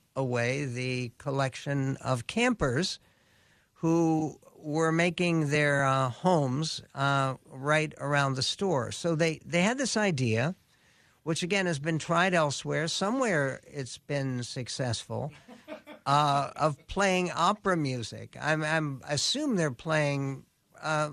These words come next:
opera music that isn't immediately hummable or likable.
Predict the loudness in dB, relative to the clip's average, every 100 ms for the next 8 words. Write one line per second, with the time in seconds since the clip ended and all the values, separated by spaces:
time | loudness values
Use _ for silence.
0 | -8 -6 -6 -2 0 0 0 -2 -4 -2
1 | -2 0 0 -4 -4 -2 0 0 0 -2
2 | -4 -4 -2 -4 0 2 4 2 0 0
3 | 2 0 0 0 -2 -2 -4 -4 -2 -4